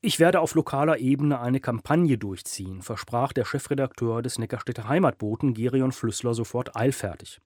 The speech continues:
Außerdem habe er da gerade eine ganz leckere Praktikantin in seiner Redaktion, die könne man bestimmt auf Wagmann ansetzen. „Das kostet aber eine Kleinigkeit“, merkte er an.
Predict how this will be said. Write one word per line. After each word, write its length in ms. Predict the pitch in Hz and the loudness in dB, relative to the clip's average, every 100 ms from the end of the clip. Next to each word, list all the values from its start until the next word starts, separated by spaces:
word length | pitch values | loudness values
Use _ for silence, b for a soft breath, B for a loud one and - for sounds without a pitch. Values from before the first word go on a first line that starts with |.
| _ _ _ _ B B B B B B | _ _ _ _ B B B B B B
Außerdem 580 | 143 226 240 180 175 156 | 4 6 6 6 6 6
habe 200 | 165 170 | 6 6
er 60 | |
da 120 | 151 143 | 6 2
gerade 320 | 139 139 135 | 4 4 4
eine 240 | 120 120 | 2 2
ganz 360 | 131 262 214 - | 4 4 4 2
leckere 440 | 202 208 180 151 | 2 4 4 4
Praktikantin 760 | - 160 147 - 156 170 - 107 | 2 0 2 2 4 4 2 0
in 140 | 107 | 0
seiner 240 | 107 110 107 | 0 0 0
Redaktion, 540 | 117 117 - 135 160 B B B | -2 -2 0 2 2 B B B
die 120 | - 202 | -6 2
könne 200 | 180 160 | 6 6
man 200 | 147 127 | 6 4
bestimmt 360 | 123 - 160 | 2 0 -2
auf 220 | 127 - | -2 -2
Wagmann 360 | 104 107 - 131 | -2 0 0 0
ansetzen. 600 | 131 131 110 92 - 101 - _ _ _ B B B B B | 4 2 2 -4 -8 -8 -18 _ _ _ B B B B B
„Das 220 | 135 - | 0 2
kostet 360 | - 202 - 139 | 0 -2 0 0
aber 200 | 117 110 | 2 2
eine 180 | 98 95 | 0 -6
Kleinigkeit“, 800 | - 90 92 - 95 92 - - - | -4 -4 -4 -6 -8 -8 -10 -18 -14
merkte 300 | - 98 - | -6 -6 -4
er 200 | 107 90 | -6 -6
an. 180 | 92 87 | -12 -16